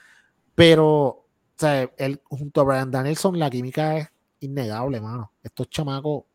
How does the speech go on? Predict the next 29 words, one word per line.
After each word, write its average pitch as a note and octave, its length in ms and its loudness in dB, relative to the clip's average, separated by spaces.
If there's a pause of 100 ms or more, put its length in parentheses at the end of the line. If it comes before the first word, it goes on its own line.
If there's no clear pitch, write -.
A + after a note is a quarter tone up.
(120)
¿sabes? G2+ 340 -6
Se A#2 140 -6
dieron A#2+ 420 -8 (160)
como A#2 300 -8
es. B2 120 -6 (400)
Eh, C3+ 560 4 (200)
Bryan C#3 340 4
Danielson D#3 640 0 (100)
es D3 120 2
una E3 200 -2
persona F#3 420 -2
que C#3 140 -2
él B2+ 120 -4
no D#3 120 2
tiene E3 220 2
miedo D3 460 -2 (680)
a, A2+ 540 -2
a C3 120 -8
coger A#2+ 240 -4
ningún C#3 360 -8
tipo D3+ 300 2
de, C#3+ 200 2
de B2+ 140 0
bump, C3 300 -4 (120)
por B2+ 160 0
más A#2+ 180 -6
duro C3+ 220 -2
que D3 80 -4
sea. A#2+ 260 -10